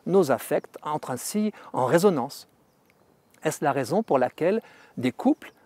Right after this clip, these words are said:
des groupes, voire des sociétés tout entières sombrent ensemble dans le mensonge ou la dépression, la violence,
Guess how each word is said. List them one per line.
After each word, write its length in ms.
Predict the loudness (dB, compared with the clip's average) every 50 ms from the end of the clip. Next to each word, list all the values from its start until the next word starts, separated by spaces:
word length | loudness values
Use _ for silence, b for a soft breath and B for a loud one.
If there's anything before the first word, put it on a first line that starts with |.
| _ _
des 140 | -4 -4 -4
groupes, 320 | -2 -2 -2 -2 -2 -4 -14
voire 260 | -4 0 0 0 0 0
des 100 | -6 -6
sociétés 540 | -6 -4 -4 -4 -4 -2 -4 4 4 4
tout 340 | 4 4 _ -2 -2 0 2
entières 420 | 0 0 2 2 0 0 0 0 -6 B B B B
sombrent 680 | -12 -10 -8 -8 -2 4 6 8 8 8 6 6 2 2
ensemble 560 | 2 0 0 0 -2 0 4 4 4 4 2 -4 B B
dans 80 | -4 -2
le 140 | 0 0 0
mensonge 760 | 2 2 2 2 0 -2 0 2 4 4 6 4 4 2 0
ou 40 | -2
la 120 | -4 -4
dépression, 800 | 2 4 4 4 4 4 -2 -2 -2 -4 -6 -4 -2 0 -2 -2 -4 B B B B B
la 160 | -6 -6 -6
violence, 460 | -6 -4 -2 0 0 2 2 0 0